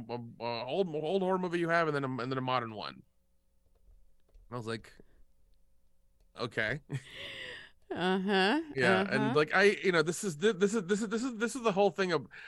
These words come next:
Speaker 1: and, like, this is a game you do when, like, you're in class. It's like, you know, when you're the new kid, it's like, "Hey, what's your name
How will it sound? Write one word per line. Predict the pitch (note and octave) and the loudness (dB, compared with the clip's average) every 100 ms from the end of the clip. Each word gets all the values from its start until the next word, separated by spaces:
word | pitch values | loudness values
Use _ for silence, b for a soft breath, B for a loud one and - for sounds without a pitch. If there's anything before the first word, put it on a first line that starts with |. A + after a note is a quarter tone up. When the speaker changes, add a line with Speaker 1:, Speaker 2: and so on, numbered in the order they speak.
| B - | B -2
Speaker 1:
and, | G#3+ | 4
like, | A#3 | 4
this | A#3+ | 4
is | C4+ | 0
a | G#3+ | 2
game | F#3+ G3 | 4 4
you | F#3 D3+ | 4 2
do | C#3 D3+ | 4 4
when, | C#3+ B2+ | 4 2
like, | B2 A#2 - | 0 -6 -10
you're | D3 C3+ C3+ | -8 0 2
in | C3+ | 2
class. | - G3 D#3 B2+ | 2 2 2 -2
It's | A#2 B2 | -8 -6
like, | A2 G#2+ - _ | -6 -6 -12 _
you | A#2 B2+ | -6 -4
know, | A2+ | -2
when | A#2+ | 0
you're | B2+ | 0
the | C3 | 2
new | F3+ | 0
kid, | D#3+ C3 | 2 0
it's | A2+ | 0
like, | C3 | -4
"Hey, | C#3+ C#3 A#2 - B B B - | -2 -2 -2 -6 B B B -6
what's | - E3 - | 2 2 2
your | F#3 | 2
name | D#3 D3+ D3+ C#3+ | 4 4 2 0